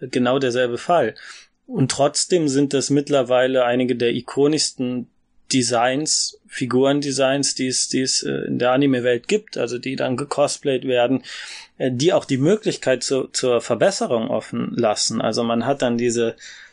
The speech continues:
naja, nicht wirklich guten, äh, Zeichnungen. Und da kann natürlich jeder Fan sich überlegen,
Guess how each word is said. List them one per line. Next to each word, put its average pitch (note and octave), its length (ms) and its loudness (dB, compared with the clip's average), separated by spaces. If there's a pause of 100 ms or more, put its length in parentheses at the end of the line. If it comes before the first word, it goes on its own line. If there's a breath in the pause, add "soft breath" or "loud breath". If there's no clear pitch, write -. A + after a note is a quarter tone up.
(400 loud breath)
naja, C3+ 540 0
nicht B2+ 180 -2
wirklich D3 380 0
guten, C#3+ 460 2
äh, - 260 -2
Zeichnungen. D3 720 0 (320 loud breath)
Und B2 180 2
da C3 120 2
kann D#3+ 140 2
natürlich C#3+ 340 0
jeder C#3+ 280 4
Fan C#3+ 560 -2
sich C#3+ 180 -6
überlegen, B2 800 -2